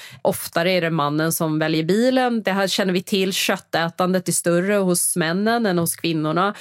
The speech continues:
Kvinnorna tar oftare ansvaret för hemmet. Vad ska vi köpa? Hur ska vi tänka med, med hållbarhetsfrågorna?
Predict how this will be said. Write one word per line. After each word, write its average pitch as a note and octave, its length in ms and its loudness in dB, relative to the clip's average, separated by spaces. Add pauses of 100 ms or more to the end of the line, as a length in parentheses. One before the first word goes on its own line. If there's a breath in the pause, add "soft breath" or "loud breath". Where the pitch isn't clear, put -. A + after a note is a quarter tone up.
(280 loud breath)
Kvinnorna E3+ 440 0
tar E3+ 220 0
oftare E3 340 -2
ansvaret D3+ 640 0
för E3+ 80 -4
hemmet. E3 420 -2
Vad E3 260 0
ska - 140 -4
vi E3 60 2
köpa? E3 560 0
Hur E3 200 2
ska E3 200 -2
vi D3+ 320 0 (160 loud breath)
tänka D#3+ 440 0
med, D3 300 0
med D#3+ 140 0
hållbarhetsfrågorna? D3 1040 -2